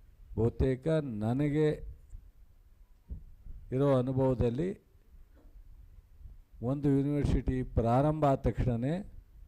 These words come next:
ಇಷ್ಟು ದೊಡ್ಡ ಮೊತ್ತದ ಅನುದಾನವನ್ನ ಕೊಟ್ಟು ಶಕ್ತಿ ತುಂಬತಕ್ಕಂಥ ಕೆಲಸವನ್ನ ಯಾವುದು ನನಗೆ ಗೊತ್ತಿಲ್ಲ. ಅಥವಾ ಗೊತ್ತಿಲ್ಲದಲೇ ಒಂದೋ ಎರಡೋ ಇದ್ರೆ ಅದು ನಾನು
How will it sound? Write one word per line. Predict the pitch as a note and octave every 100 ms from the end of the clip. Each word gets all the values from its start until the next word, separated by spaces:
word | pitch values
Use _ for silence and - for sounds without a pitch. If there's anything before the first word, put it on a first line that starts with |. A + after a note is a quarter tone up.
| - - - - -
ಇಷ್ಟು | B2+ - - F3 A#2
ದೊಡ್ಡ | B2 B2 B2+ E3 D#3 - - - - _ _ -
ಮೊತ್ತದ | C3 C3+ - C#3+ B2+ D3+ - - - -
ಅನುದಾನವನ್ನ | C3 C#3+ D3+ D3 C#3 B2+ B2+ D3 - - _ _ _ -
ಕೊಟ್ಟು | C#3+ C#3 E3
ಶಕ್ತಿ | - C3 - E3
ತುಂಬತಕ್ಕಂಥ | D3+ C#3 C3 - B2 A#2+
ಕೆಲಸವನ್ನ | B2 A#2+ B2 - A2+ G#2+ B2
ಯಾವುದು | D#3 G#2+ G#2 A#2 C#3+
ನನಗೆ | A2+ F#2+ E2+
ಗೊತ್ತಿಲ್ಲ. | F#2 - B2+ F#2+
ಅಥವಾ | - - - - - - - - - - - - - - - -
ಗೊತ್ತಿಲ್ಲದಲೇ | D3+ A#2+ C3 E3 D3+ C#3+ D3
ಒಂದೋ | C3 A#2+ B2+
ಎರಡೋ | B2 A#2+
ಇದ್ರೆ | A#2 G#2+ D3+ G3+ - - -
ಅದು | G#2 A2+ A2
ನಾನು | A2 G#2 G#2 G2+ A2